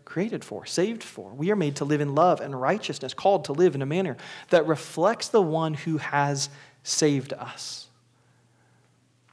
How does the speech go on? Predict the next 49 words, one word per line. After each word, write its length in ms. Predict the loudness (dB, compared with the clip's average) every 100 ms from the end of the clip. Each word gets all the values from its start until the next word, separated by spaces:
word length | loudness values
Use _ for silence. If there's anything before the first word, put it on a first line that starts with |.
| _ _ _ _ -18 -18 _ _
So 120 | -2 0
to 80 |
summarize 400 | 4 4 4 2 -4 -4
how 140 | 0
we 180 | 2 0 0
ought 200 | 0 0 -4 -4
to 100 | -2
live, 280 | 0 -2 -2
using 280 | -2 0
the 80 | 2
language 400 | 4 4 2 2
of 180 | 2 2
this 300 | 2 0 -6
series 420 | -4 0 0 0
the 80 | 2
last 260 | 4 2 0
several 360 | -2 0 0
weeks, 320 | 0 -2 -8 -12 -18 -20 -4
we 280 | 2 4 4
are 120 | 4
told 460 | 2 4 6 6 2
in 140 | -2
Scripture 300 | 0 0 0
that 100 | 2
we 120 | 0 0
need 240 | 2 2 2
to 80 | -2
truly 360 | -2 0 2
know 300 | 2 4 6
one 220 | 6 4
another 460 | 2 -4 -6 -10 -16 _ _ _ _ _ _ 0
through 60 | 4
the 80 |
text 240 | 6 6 6
that 60 |
we've 180 | 2 4
looked 180 | 6 6
at, 100 | 6
like 140 | 6
Romans 320 | 6 4 2 0
fifteen 360 | -2 -2 -4
seven, 360 | 2 4 4 2
which 140 | 0
tells 200 | 4 4
us, 100 | 6
"Therefore, 340 | 4 4 2 2
welcome 500 | 6 8 8 4 4
one 140 | 4
another 360 | 4 2 4